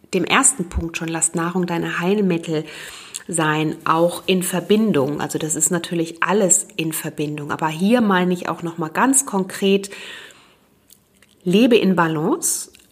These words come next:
verabschiede dich von dem Thema Diäten, Verzicht und all dem Negativen, mit allen Negativgedanken, die oftmals eben mit einer gesunden Ernährung einhergehen.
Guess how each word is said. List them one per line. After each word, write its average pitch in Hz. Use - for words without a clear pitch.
verabschiede -
dich 180
von 175
dem 165
Thema 175
Diäten, 180
Verzicht -
und -
all 196
dem 175
Negativen, 185
mit 175
allen 185
Negativgedanken, 185
die -
oftmals 180
eben 175
mit 165
einer 165
gesunden 185
Ernährung 170
einhergehen. 156